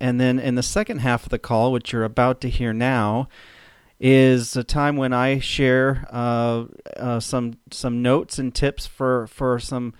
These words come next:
focus points for the week so that people have something to sort of focus on. I got this idea from Julia Cameron. Her book, The Artist's Way, uh, really changed a lot of the way that I do my own journaling.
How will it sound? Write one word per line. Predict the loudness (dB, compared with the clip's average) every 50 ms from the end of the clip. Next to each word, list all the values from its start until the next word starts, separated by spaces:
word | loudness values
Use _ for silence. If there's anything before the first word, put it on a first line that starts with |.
| -20 -20 -20 -20 -20 -20 -20 _
focus | -20 -2 4 4 4 4 4 -2 -4 -4
points | -6 -2 0 0 0 -2 -4 -8
for | -6 -4 -2
the | -2 -2
week | 0 0 0 0 0 -2 -6 -14 -18 -18 -20 -20
so | -18 -10 -8 -4
that | -4 -4 -2 0
people | 0 0 0 -2 -4 -4 -2
have | -2 -2 -2 -2 -2 -2 -2 -4 -8 -14 -20 -20 -20 -20 _
something | _ -6 -6 -6 -4 -4 -4 -2
to | -2 -2
sort | -2 0 0 0
of | 0 -2
focus | 0 0 0 0 0 -4 -6 -6 -6
on. | -6 -4 -4 -4 -6 -8 -12 -16 -20 -20 _ -20 -20 -20 -20 -20 -20 -14 _
I | -6 0
got | 0 0 0 0
this | -2 0 2
idea | 0 0 0 0 0 2 2 2 2
from | 0 -2 -4 -4 -2
Julia | -2 0 0 0 2 0 -2
Cameron. | -2 -4 -4 -4 -2 -2 -2 -2 -2 -4 -4 -6
Her | -6 -8 -8 -6
book, | -2 -2 -2 -2 -2 -6
The | -6 -6 -2
Artist's | -2 0 0 0 0 -2 -4 -6 -12 -12
Way, | -6 -4 -2 -2 0 -2 -2 -4 -6 -8 -14 -20 -20 -20 -20 _ _ _
uh, | -8 -6 -4 -4 -2
really | 0 2 2 4 2 0
changed | -2 -4 -4 -2 0 0 0 0 -2 -4 -6 -10 -12 -8
a | -6 -4
lot | -2 0 2 2 0
of | 0
the | 0 -2
way | -4 -4 -4 0 0 0 2
that | 0 -2 -4 -2
I | -2 -2 0 0 0 -2
do | -4 -4 -2 -2 0
my | 0 0 0 0
own | 0 0 0 -2 -2 -4
journaling. | -4 -4 -2 -2 -2 -4 -4 -6 -8 -12